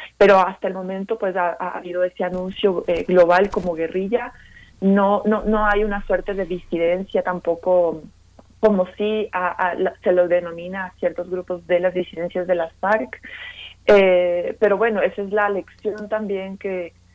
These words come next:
que, que deja el acuerdo con las farc, y es que, mm, eh, las, la, la, la, l-, el acuerdo no termina con la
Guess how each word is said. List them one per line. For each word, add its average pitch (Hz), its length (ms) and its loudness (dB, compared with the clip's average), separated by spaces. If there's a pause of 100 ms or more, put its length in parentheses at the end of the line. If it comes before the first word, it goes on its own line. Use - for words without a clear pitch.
(320)
que, 185 560 2
que 196 140 4
deja 220 340 0
el 196 80 -2
acuerdo 185 360 -4
con 196 140 -6
las 170 160 -12 (100)
farc, 202 360 0
y 196 120 2
es 185 220 2 (200)
que, 180 420 -2
mm, 165 340 -12 (100)
eh, 180 360 -4
las, 180 220 2 (120)
la, 202 180 2
la, 190 300 0
la, 185 220 -4
l-, 180 640 -6 (100)
el 196 140 2
acuerdo 226 460 4
no 240 160 0
termina 220 360 0
con 196 120 -2
la 170 120 -10